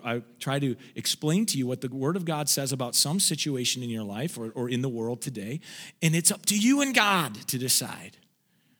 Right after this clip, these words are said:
what you're gonna do with it, okay? So, rule number two, everybody say number two.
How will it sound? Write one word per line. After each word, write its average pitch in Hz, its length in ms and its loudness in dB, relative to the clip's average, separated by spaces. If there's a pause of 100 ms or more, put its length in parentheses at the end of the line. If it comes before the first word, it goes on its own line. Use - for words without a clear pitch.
(760)
what 127 120 -6
you're 123 120 -2
gonna 127 160 0
do 117 160 -2
with 85 160 -10
it, 85 120 -14 (300)
okay? 139 460 -6
So, 160 540 0 (580)
rule 185 180 8
number 220 180 8
two, 208 180 6
everybody 143 240 4
say 170 160 2
number 180 160 2
two. 240 200 -6